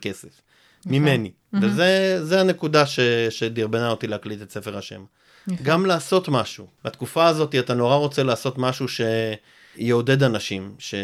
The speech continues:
Speaker 1: שיגרום להם לחשוב חיובי. ואין, נראה לי, ד-, דרך יותר טובה, אם תשאלי הרבה אנשים, לתאר ההפך מאושר ממצב של, אה,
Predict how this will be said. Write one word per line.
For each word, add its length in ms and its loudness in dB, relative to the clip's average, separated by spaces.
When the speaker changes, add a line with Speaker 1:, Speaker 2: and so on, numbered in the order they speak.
Speaker 1:
שיגרום 720 -2
להם 160 4
לחשוב 300 -2
חיובי. 440 -6
ואין, 520 0
נראה 220 2
לי, 160 0
ד-, 440 4
דרך 320 0
יותר 300 4
טובה, 840 0
אם 100 -8
תשאלי 380 0
הרבה 220 2
אנשים, 380 0
לתאר 320 2
ההפך 320 0
מאושר 420 2
ממצב 540 2
של, 420 2
אה, 260 0